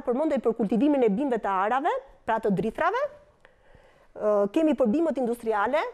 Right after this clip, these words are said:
për panxhajën e sheqerit, perimet, fasulet, patatet, si dhe druret frutor,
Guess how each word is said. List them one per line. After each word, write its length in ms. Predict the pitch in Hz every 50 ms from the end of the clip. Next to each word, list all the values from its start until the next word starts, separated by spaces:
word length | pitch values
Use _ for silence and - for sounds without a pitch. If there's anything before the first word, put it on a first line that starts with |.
| - - -
për 120 | 233 -
panxhajën 400 | 226 220 226 247 247 247 233 214
e 40 | 214
sheqerit, 580 | - 196 190 - - 262 277 311 403 453 - - - - - - _ -
perimet, 600 | 254 247 220 247 269 302 330 440 587 - - - - _ _ _ _ _ _ _ _ _ _ -
fasulet, 580 | 247 240 240 - 208 208 214 240 247 247 247 -
patatet, 480 | - 185 - - 208 233 - - 359 - - - - - - _ _
si 140 | - - 285
dhe 80 | 285 285 226
druret 280 | 294 349 381 381 370
frutor, 520 | - - 302 - - 247 240 269 330 480